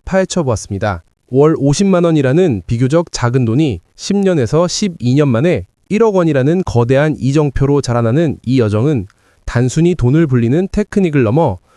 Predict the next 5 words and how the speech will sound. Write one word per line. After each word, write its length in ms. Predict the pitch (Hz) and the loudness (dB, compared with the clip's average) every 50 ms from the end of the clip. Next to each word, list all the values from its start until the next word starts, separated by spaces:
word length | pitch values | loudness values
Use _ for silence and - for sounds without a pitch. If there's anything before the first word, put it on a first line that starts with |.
| _ _ _ - | _ _ _ -12
투자의 460 | - - 202 196 190 156 156 170 180 165 | -6 -4 -2 0 0 2 2 0 -2 -2
본질적인 640 | - - 127 123 135 143 170 170 - - 160 156 160 151 | -2 -2 -2 0 0 0 -2 -2 -2 -2 -2 -2 -2 -2
철학을 440 | - 143 120 107 98 117 135 151 | -2 -2 -2 -2 0 0 -2 -2
관통하고 560 | - - - 113 117 - - 131 127 123 139 135 | -2 -4 -4 -4 -2 -2 0 0 -2 0 -2 -4
있습니다. 460 | 117 - 107 98 98 101 95 87 | -4 -2 -4 -4 -2 -2 -4 -4